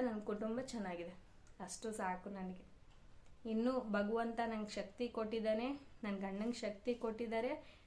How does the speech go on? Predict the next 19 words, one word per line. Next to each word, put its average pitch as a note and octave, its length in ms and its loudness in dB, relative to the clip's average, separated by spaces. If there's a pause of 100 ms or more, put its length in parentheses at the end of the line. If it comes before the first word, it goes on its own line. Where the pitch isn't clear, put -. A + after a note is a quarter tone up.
(160)
ನಿಮ್ A3 180 2
ಪ್ರೀತಿ A#3+ 400 2
ವಿಶ್ವಾಸ A#3+ 520 2
ನಮ್ A#3 220 4
ಕುಟುಂಬದ A3+ 540 2
ಮೇಲೆ G#3 240 2
ಇದೆ. G#3 140 0
ಇನ್ನೂ B3 460 2
ನಾವು A#3+ 180 2
ಚೆನ್ನಾಗಾಗ್ತೀವಿ G#3+ 760 2
ಅನ್ನೋ G#3+ 160 2
ನಂಬಿಕೆ, A3 540 2
ಭರವಸೆ G#3 520 2
ಇದೆ. A#3 100 4
ಆ G#3 160 4
ದೇವ್ರ G#3 380 2
ಕೃಪೆ G3+ 300 0
ನಮ್ G#3 220 2
ಮೇಲಿದೆ, G3 500 -2